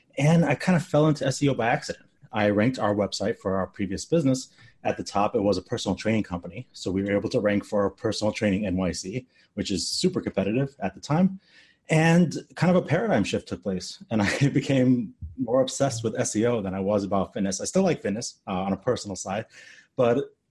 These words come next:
yeah, just the way S E O works, kind of, uh, trying to debug and reverse engineer what was working in the search engines really kind of, uh, mystified me and got me really into it and started freelancing on the side. And before you know it, uh, over the course of a couple of years, when you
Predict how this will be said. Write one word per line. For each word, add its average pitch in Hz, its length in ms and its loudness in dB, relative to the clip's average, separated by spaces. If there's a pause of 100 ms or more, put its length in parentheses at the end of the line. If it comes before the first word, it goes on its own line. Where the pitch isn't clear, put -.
(160)
yeah, 147 240 0
just - 360 -8
the 135 80 -4
way 143 200 2
S 127 180 0
E 139 80 4
O 113 80 4
works, 113 380 -2
kind 127 180 0
of, 131 180 -2 (440)
uh, 95 100 -6
trying 113 340 -2
to 117 220 -2
debug 107 720 -2
and 104 180 -2
reverse 107 300 -2
engineer 104 400 0
what 101 160 -2
was 101 120 -8
working 104 300 -6
in 95 60 0
the 87 60 -4
search 107 260 -10
engines 90 320 -10
really 101 280 -4
kind 98 300 -4
of, 95 160 -4
uh, 92 220 -4 (540)
mystified 113 440 -2
me 120 260 -4 (420)
and 101 200 -4
got 107 140 0
me 107 100 -2
really 110 200 -2
into 101 220 -6
it 98 80 0
and 92 200 -4 (260)
started 131 320 0
freelancing 104 460 0
on 101 60 0
the 98 80 0
side. 104 520 0
And 92 140 2
before 101 260 -4
you 101 80 0
know 98 240 2
it, 127 140 0 (240)
uh, 95 200 0 (520)
over 120 140 0
the 107 60 2
course 110 220 -2
of 101 60 -2
a - 40 -6
couple - 180 -4
of 98 80 4
years, 120 260 4
when 95 140 4
you 92 200 2